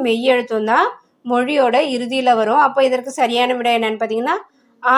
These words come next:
மற்றும் ஈ தான் சரியான விடை. அடுத்தது நான்காவது கேள்வி, மொழிக்கு இறுதியில் வராத எழுத்துக்கள் என்னன்னு கேக்குறாங்க. அதோட, அதாவது, ஒரு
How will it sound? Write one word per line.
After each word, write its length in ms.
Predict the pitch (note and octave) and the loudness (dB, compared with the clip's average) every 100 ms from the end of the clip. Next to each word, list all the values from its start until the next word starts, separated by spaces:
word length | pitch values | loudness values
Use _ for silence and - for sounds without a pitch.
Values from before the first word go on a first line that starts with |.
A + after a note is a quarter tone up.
| D#4 E4 | 4 4
மற்றும் 340 | C4 A#3 C#4+ B3 B3 | 0 -2 -6 -4 -2
ஈ 20 | A#3 | 0
தான் 180 | D#4 F4 | -2 0
சரியான 420 | B3 A#3+ A3 A#3 A#3 | 0 2 0 0 0
விடை. 160 | G3+ - - _ _ _ _ _ _ _ _ _ _ _ _ _ - _ A#3+ | -2 -4 -8 _ _ _ _ _ _ _ _ _ _ _ _ _ -20 _ -2
அடுத்தது 300 | G#3+ A3+ A#3+ D4 B3+ | -2 0 0 2 4
நான்காவது 500 | A3+ C4 C#4 B3+ A#3 A3 | 4 4 4 4 2 2
கேள்வி, 320 | G#3+ G3+ A3+ G#4 - _ _ B3 | 2 2 0 -2 -6 _ _ -2
மொழிக்கு 340 | B3+ D#4 F4 F4+ C#4+ | 2 2 2 0 0
இறுதியில் 360 | C#4 C4+ D4 C4 | -2 -2 -4 2
வராத 320 | A#3 A#3+ B3 C4 B3+ | 4 6 6 4 4
எழுத்துக்கள் 560 | A3 G#3+ A3 B3 C4 A#3 | 2 -2 -2 0 2 2
என்னன்னு 280 | A3 A#3 A#3+ | 0 0 0
கேக்குறாங்க. 420 | A3+ G#3 G3+ G3+ A3+ F#4+ - _ _ A3+ | -2 0 0 2 0 0 -4 _ _ 0
அதோட, 260 | A#3 A#3 D#4+ D#4 A#3+ A#3 | 4 4 4 4 2 2
அதாவது, 240 | A#3 A#3 F4 | 2 2 2
ஒரு 80 | C4+ | 2